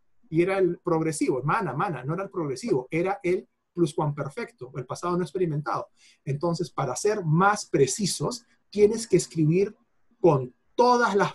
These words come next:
partes, con todas las letras, entre comillas. Por eso no vas a decir erja, no va a ser ra. Mikurani, comí. Claro, mikurani es coloquial, es registro informal. Mikurkani,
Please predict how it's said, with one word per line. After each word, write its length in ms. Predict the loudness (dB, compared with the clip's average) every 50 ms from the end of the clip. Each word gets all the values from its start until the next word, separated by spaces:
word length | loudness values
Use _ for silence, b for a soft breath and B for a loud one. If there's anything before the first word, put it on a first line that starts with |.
| -6 _ _
partes, 580 | 2 2 2 2 0 -6 -10 -12 -12 -14 -18 _ _ _ _ _
con 180 | -4 -4 -2 0
todas 280 | 0 2 2 4 2
las 120 | 2 4 6
letras, 440 | 6 8 6 6 4 0 -4 -4 -4
entre 200 | -6 -6 -8 -6
comillas. 540 | -4 -2 -2 -2 -2 -4 -8 -14 -18 -20 _ _ _ _ _ _ _ _ _
Por 160 | 0 2 2
eso 160 | 2 4 2 2
no 80 | 2
vas 160 | 2 2 2
a 60 | 0 -2
decir 420 | -2 0 2 2 2 2 0 0 0
erja, 540 | 2 2 2 2 -2 -2 -2 -2 -2 -4 -8 -18 _ _ _ _ _ _ _ _ _ _ _ _ -8 -2
no 140 | 0 2 2
va 60 | 2
a 40 | 2
ser 220 | 0 -2 -4 -4 -4
ra. 360 | 0 2 2 2 0 -4 _ _ _ _ _ _ _ _ _ _ _ _ _ _ _ _ _ _ _ _ _ _ -20 -20 -20 _ _ 0
Mikurani, 720 | 2 2 4 6 6 8 8 8 6 4 0 -4 -8 -14 -18 -20 _ _
comí. 420 | -2 0 2 4 4 2 2 -2 -4
Claro, 240 | -4 -2 -2 0 0
mikurani 480 | 0 -2 -2 -2 -4 -2 -2 -4 -4 -6
es 100 | -8 -6
coloquial, 640 | -4 -2 -2 -2 -4 -4 -6 -6 -6 -6 -6 -6 -8
es 240 | -8 -10 -10 -12 _
registro 520 | -10 -10 -10 -10 -10 -12 -10 -8 -4 -4 -4
informal. 500 | -4 -4 -4 -4 -4 -2 -4 -4 -6 -12 _ _ -4
Mikurkani, 800 | -2 0 2 2 2 2 2 0 0 2 2 0 -2 -4 -6